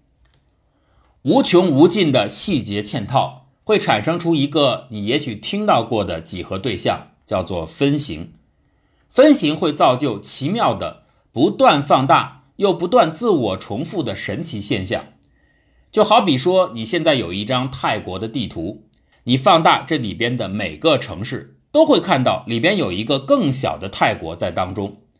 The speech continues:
而且这样的尺度嵌套是没有尽头的，每放大一层，都会看到重复的泰国的出现。那似乎这张地图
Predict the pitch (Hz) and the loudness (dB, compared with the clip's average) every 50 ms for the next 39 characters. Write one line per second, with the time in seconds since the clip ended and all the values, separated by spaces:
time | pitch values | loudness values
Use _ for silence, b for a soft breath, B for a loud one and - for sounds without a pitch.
0 | _ _ _ _ _ _ - 135 185 226 - 180 127 - - - _ _ _ - | _ _ _ _ _ _ 2 2 2 4 4 2 0 -2 -6 -16 _ _ _ 2
1 | 294 294 247 185 160 135 120 104 101 - - - 123 95 90 156 175 151 147 - | 4 4 6 4 2 0 -2 -4 -4 -6 -8 -8 -8 -8 -2 -2 -2 -2 -2 -4
2 | - - 202 123 127 139 165 117 - - _ _ - - 127 101 95 95 98 107 | -4 -4 -2 -4 -2 -2 -4 -4 -4 -6 _ _ -8 -6 -6 -4 -4 -2 0 0
3 | 151 175 151 95 85 - 151 123 101 - - 80 78 98 104 98 - - _ _ | 2 2 2 0 0 -2 -2 -2 -2 -4 -8 -8 -8 -6 -6 -6 -8 -10 _ _
4 | _ _ _ - 131 123 117 120 120 - 240 185 165 175 160 135 117 117 113 - | _ _ _ 0 2 4 4 4 4 6 6 6 6 4 2 2 2 -2 -4 -4
5 | 120 143 202 240 - - _ _ - 254 277 269 240 156 - - 151 113 104 104 | -6 -8 -8 -8 -12 -18 _ _ 4 4 4 4 0 0 0 -2 -4 -4 0 0
6 | 104 90 - - _ _ - - 104 98 123 - - 180 123 87 73 69 - _ | 0 -2 -2 -6 _ _ -12 -8 -6 -4 -4 -4 -2 -2 -2 -2 -6 -10 -14 _
7 | - - 117 95 85 - 78 82 85 82 - - 113 107 - 131 95 76 - - | -4 -2 -2 -2 -4 -8 -10 -12 -12 -12 -10 -8 -8 -6 -4 -4 -6 -6 -10 -18
8 | _ _ _ _ _ _ _ _ _ _ _ _ _ _ _ _ _ 165 165 160 | _ _ _ _ _ _ _ _ _ _ _ _ _ _ _ _ _ 0 0 0
9 | - - 165 139 139 160 156 180 165 143 151 151 156 156 180 185 143 123 - - | 2 2 2 4 4 4 4 4 4 6 6 4 4 2 -2 -2 -2 -2 -2 -4
10 | 104 120 131 - - | -4 -4 -4 -8 -16